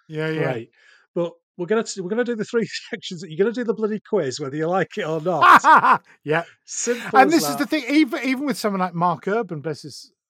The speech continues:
Speaker 1: heart, this is why I send out show notes.
Speaker 2: Mm.
Speaker 1: Because then people can see in black and white, "Oh, the majority of the show is gonna be about this, this, this." Uh, oh, right. And then, yeah, of course, we'll talk a bit about your latest,
Speaker 2: Mm.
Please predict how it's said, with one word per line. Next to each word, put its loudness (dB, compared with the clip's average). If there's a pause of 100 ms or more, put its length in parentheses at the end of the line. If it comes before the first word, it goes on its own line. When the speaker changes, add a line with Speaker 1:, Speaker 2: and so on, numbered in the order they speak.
Speaker 1:
heart, -6 (1300)
this -2
is -6
why 2
I 4
send -4
out -6
show -2
notes. -12 (260)
Speaker 2:
Mm. -10 (180)
Speaker 1:
Because -6 (200)
then 2
people -8
can -6
see -6
in -4
black -6
and -4
white, 0
"Oh, 4
the -4
majority -4
of -8
the -10
show -4
is -6
gonna -6
be -6
about -6
this, -6
this, -8
this." -6
Uh, -8 (420)
oh, 0
right. 4
And -2
then, -2
yeah, -6
of -12
course, -8
we'll -4
talk -10
a -12
bit -8
about -8
your -6
latest, -8
Speaker 2:
Mm. -18